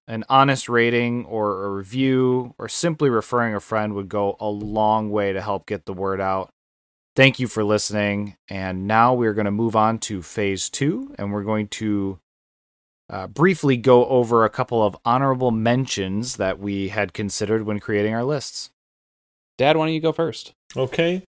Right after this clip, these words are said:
Speaker 3: Uh, my dis-, I'm gonna call them a dishonorable mention.
Speaker 1: Ooh.
Speaker 3: Um, I've
Speaker 2: Oh,
Speaker 3: got
Speaker 2: good call, good call.
Speaker 3: Yeah, thank you. Um, Norman Osborn. You know who that is?
Speaker 2: The Green
Speaker 3: From
Speaker 2: Goblin himself.
Speaker 3: That's right,
Speaker 1: Yeah.
Speaker 3: from Spider-Man.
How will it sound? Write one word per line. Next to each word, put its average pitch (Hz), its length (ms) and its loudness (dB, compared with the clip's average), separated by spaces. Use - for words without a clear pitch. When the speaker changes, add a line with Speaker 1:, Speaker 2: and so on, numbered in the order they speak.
Speaker 3:
Uh, 139 440 0
my 143 260 2
dis-, 151 420 0
I'm 131 180 0
gonna 123 120 4
call 113 220 2
them 101 120 2
a 92 80 -2
dishonorable 90 680 -2
mention. 82 480 -8
Speaker 1:
Ooh. 107 60 -2
Speaker 3:
Um, 95 320 0
I've 104 140 -2
Speaker 2:
Oh, 104 40 -4
Speaker 3:
got 107 220 2
Speaker 2:
good - 40 -14
call, 98 160 -4
good 101 180 -12
call. 98 260 -6
Speaker 3:
Yeah, 95 160 -2
thank 95 200 -6
you. 117 100 -6
Um, 107 400 -2
Norman 117 400 0
Osborn. 110 720 0
You 107 80 -4
know 101 100 2
who 104 100 0
that 104 220 0
is? 95 280 -4
Speaker 2:
The 101 60 -10
Green 113 160 0
Speaker 3:
From 139 60 2
Speaker 2:
Goblin 131 300 2
himself. 120 400 -4
Speaker 3:
That's 104 200 0
right, 131 140 2
Speaker 1:
Yeah. 107 100 -2
Speaker 3:
from 104 140 -8
Spider-Man. 107 560 0